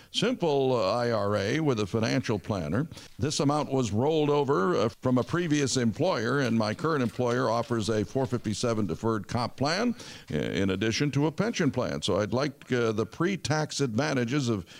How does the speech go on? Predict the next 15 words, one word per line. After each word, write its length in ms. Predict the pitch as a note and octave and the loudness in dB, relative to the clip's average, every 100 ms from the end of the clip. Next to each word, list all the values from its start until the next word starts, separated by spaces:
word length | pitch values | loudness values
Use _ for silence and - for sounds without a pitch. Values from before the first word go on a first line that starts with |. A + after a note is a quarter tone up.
| - - | -12 -2
either 360 | D#3 D#3+ D3 | 0 2 2
the 180 | C3 B2 | 2 0
traditional 520 | - A#2 C3+ D3+ C3 | 0 0 0 0 0
I 160 | B2+ B2+ | 0 0
R 160 | A#2+ B2+ | 2 2
A 100 | D#3+ | 2
or 140 | C#3 | 2
a 200 | A2 G2 | 0 -2
four 300 | - C3+ D3 | -4 -2 0
fifty-seven 640 | C#3+ C3+ A2 - D#3 C3 | 0 -2 0 0 0 0
plan, 300 | G#2+ C3 D#3 | 0 0 2
and 140 | B2+ G#2 | 0 0
I'd 140 | G2 | 0
like 240 | A#2+ D#3 - | 0 -2 0
to, 200 | A#2+ | -2